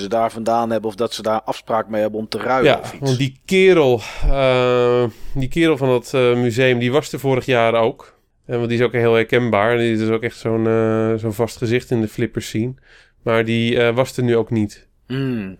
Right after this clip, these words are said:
Speaker 1: oké.
Speaker 2: Volgens mij, wat ik er zo snel van, eh, van zag. Maar er hadden nog steeds meer dan genoeg kasten, hoor. En juist voor andere kasten, dus ook was gewoon ook wel leuk. En mijn grote liefde Terminator twee heb ik nog steeds kunnen spelen.
Speaker 1: Ah,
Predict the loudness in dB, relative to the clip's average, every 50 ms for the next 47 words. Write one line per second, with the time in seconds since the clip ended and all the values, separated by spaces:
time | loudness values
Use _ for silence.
0 | -10 -8 -8 -8 -6 -6 -6 -6 -8 -10 -14 _ -4 -4 -4 -2 -2 -2 -2 -2
1 | -2 -4 -8 _ -8 -8 -4 -4 -4 -4 -2 -4 -4 -2 0 0 0 0 0 0
2 | 0 0 0 0 0 0 0 -2 -2 -4 -4 -2 -2 -4 -4 -8 -14 -20 -6 -2
3 | 0 2 4 4 2 2 2 2 2 2 4 4 2 4 4 2 2 0 -2 0
4 | 2 0 0 0 0 0 0 2 2 2 4 4 2 2 0 0 -2 0 0 2
5 | 0 0 0 0 -2 -2 -2 -6 -10 -6 -4 -2 -2 -2 -2 -4 -4 -2 -2 -4
6 | -2 -2 -2 0 2 2 0 0 -4 _ _ _ _ _ _ _ _ _ _ _
7 | _ -4 -2 0 2 4 4 2 2 0 0 2 2 2 2 0 -2 0 0 -2
8 | -2 -6 -10 -6 -2 -2 0 0 2 0 0 -2 -4 -8 -6 -2 0 0 0 0
9 | -2 -4 -6 -6 -4 -4 -4 -4 -4 -4 -6 -6 -6 -4 -4 -2 -2 -2 -4 -6
10 | -10 _ _ _ _ _ _ _ _ -2 0 2 2 0 0